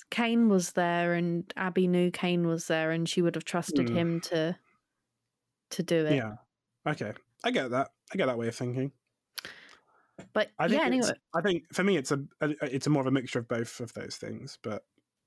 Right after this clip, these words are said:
Speaker 1: Yeah.
Speaker 2: yeah.
Speaker 1: It's
Speaker 2: 'Cause
Speaker 1: hard to
Speaker 2: I don't
Speaker 1: read Abby as a person.
Speaker 2: Yeah, yeah. 'Cause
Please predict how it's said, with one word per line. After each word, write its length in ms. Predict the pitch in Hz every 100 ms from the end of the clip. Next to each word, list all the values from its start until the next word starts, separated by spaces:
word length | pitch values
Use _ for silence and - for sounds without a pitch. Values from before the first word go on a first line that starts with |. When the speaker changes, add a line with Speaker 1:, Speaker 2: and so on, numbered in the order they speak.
| -
Speaker 1:
Yeah. 300 | 254 294 277
Speaker 2:
yeah. 60 | 262 - _ _ _ _ _ _ _ _ _ -
Speaker 1:
It's 160 | 262
Speaker 2:
'Cause 100 | -
Speaker 1:
hard 140 | 285 254
to 60 |
Speaker 2:
I 60 | 175
don't 160 | - 170
Speaker 1:
read 120 | -
Abby 340 | 175 160 151 156
as 180 | 160 170
a 60 |
person. 640 | 160 160 160 170 - - - _ _ _ _ -
Speaker 2:
Yeah, 400 | 175 147 113 - - - _
yeah. 340 | 185 139 110 113
'Cause 140 | -